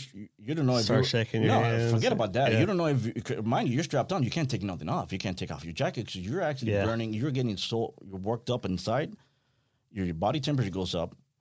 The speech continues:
Speaker 1: You can't take off your jacket. You can't do nothing. And it gets to the point that I'm telling, I'm, I'm asking Doug, Hey, Doug,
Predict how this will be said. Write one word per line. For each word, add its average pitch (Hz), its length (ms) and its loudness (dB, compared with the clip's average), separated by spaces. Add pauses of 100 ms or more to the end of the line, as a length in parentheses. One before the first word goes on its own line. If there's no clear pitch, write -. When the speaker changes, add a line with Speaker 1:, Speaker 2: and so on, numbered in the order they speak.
Speaker 1:
You 107 100 -8
can't 143 220 -2
take 131 200 0
off 151 240 0
your 87 180 -2
jacket. 87 420 -4
You 131 80 -4
can't 135 220 0
do 101 100 0
nothing. 98 380 -4 (600)
And 104 520 2 (400)
it 107 120 -4
gets 120 160 0
to 107 80 -4
the 92 60 -2
point 156 220 0
that 92 100 0
I'm 110 140 2
telling, 110 320 0
I'm, 104 280 -2
I'm 98 140 0
asking 107 340 -2
Doug, 110 320 -2
Hey, 95 120 -4
Doug, 107 320 -2